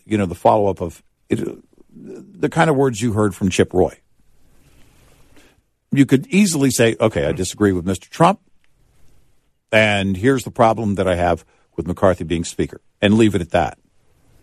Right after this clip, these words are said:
But that's not what they did. They categorized him, Trump,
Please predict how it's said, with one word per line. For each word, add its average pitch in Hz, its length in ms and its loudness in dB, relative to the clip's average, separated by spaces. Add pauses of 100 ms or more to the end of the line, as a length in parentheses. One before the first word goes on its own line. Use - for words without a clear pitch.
(760)
But - 120 -8
that's 208 280 2
not 233 180 2
what 170 140 0
they 131 100 -2
did. 135 460 0 (3000)
They 143 180 6
categorized 117 1120 -2
him, 101 520 2 (460)
Trump, 95 360 2